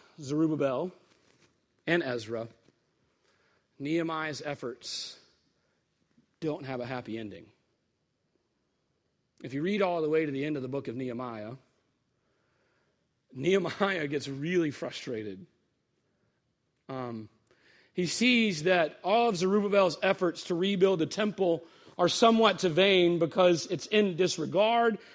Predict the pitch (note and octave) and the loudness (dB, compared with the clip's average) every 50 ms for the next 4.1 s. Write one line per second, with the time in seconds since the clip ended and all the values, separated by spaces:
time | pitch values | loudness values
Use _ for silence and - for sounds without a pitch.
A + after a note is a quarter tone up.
0 | - - D3+ D3 - F#3 F#3 F3 E3 D3+ - - A3 A3+ F#3+ G#3 G3 F#3 E3+ F3 | -14 -12 -12 -4 0 2 2 2 2 0 -2 -2 -2 0 2 2 2 2 2 2
1 | F3 F3 E3 F3+ F3 E3+ D#3 D3 D3+ F#3+ G3 G3+ G#3 G#3 G#3 G#3 G#3 F#3 - - | 2 2 4 4 4 2 2 0 2 2 2 4 4 4 4 4 2 0 -6 -10
2 | - - - - C#3 - - G3 F#3+ F#3+ F3 E3 F3 F3 E3+ D#3+ D#3 C#3+ - - | -18 -12 -10 -8 -8 -4 -2 -2 -2 -2 -2 0 2 4 4 2 2 0 -4 -10
3 | - _ - E3 E3+ E3 D#3+ D#3 D3 - - G#3+ G3+ G#3 G#3 G#3+ G#3+ A3 A3 G#3+ | -18 _ -4 0 2 2 2 2 0 -2 0 2 4 4 4 4 4 4 4 2
4 | G#3+ G#3 | 2 0